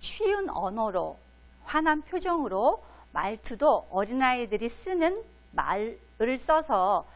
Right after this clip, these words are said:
동화 구연하듯이 해설을 해주시는 것이 효과적입니다. 여러분들, 제가 예를 들어보면 해설 시작하기 전에 인사를 할 때도 "여러분, 안녕하십니까? 저는 누구누구입니다." 이렇게 하는 것보다도 어린아이들에게는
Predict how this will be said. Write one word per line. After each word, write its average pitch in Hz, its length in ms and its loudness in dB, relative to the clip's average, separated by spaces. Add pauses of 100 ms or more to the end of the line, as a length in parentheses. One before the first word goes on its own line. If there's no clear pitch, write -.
(240)
동화 254 380 0
구연하듯이 214 1000 -6 (400)
해설을 302 300 -4
해주시는 208 380 -10
것이 208 500 -10 (120)
효과적입니다. 202 920 -2 (420)
여러분들, 254 440 0
제가 226 260 -2
예를 233 200 2
들어보면 220 680 2 (580)
해설 330 320 2
시작하기 320 580 0
전에 220 600 -4 (380)
인사를 262 380 2
할 226 140 -6
때도 196 560 2 (420)
"여러분, 240 380 4 (220)
안녕하십니까? 233 840 4
저는 226 260 -8
누구누구입니다." 214 640 -2
이렇게 202 280 -8
하는 285 220 -4
것보다도 202 760 0 (380)
어린아이들에게는 208 1120 -2